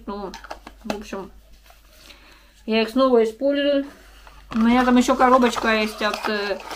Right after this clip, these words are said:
э, Lovely Sense в запасиках. Ну, вот щас пока эти патчи будут идти. Потому что, в принципе, я их в основном на, вот сюда кладу. Или там у меня где-то от недосыпа бывает местами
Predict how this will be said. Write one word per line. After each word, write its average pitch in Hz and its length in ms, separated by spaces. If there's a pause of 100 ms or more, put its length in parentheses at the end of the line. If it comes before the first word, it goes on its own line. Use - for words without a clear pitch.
(580)
э, 226 60
Lovely 220 880
Sense 269 520 (200)
в 220 100
запасиках. 226 720 (520)
Ну, 226 160
вот 226 100
щас 233 140
пока 226 260
эти 220 140
патчи 254 300
будут 208 320
идти. - 300 (580)
Потому 269 360
что, 285 160
в 247 60
принципе, 349 440
я 269 80
их 294 100
в 262 40
основном 240 400
на, 247 200
вот 220 240
сюда 240 280
кладу. 262 520 (300)
Или 226 180
там 240 220
у 226 40
меня 226 120
где-то 220 320
от 208 140
недосыпа 220 500
бывает 208 460
местами 202 380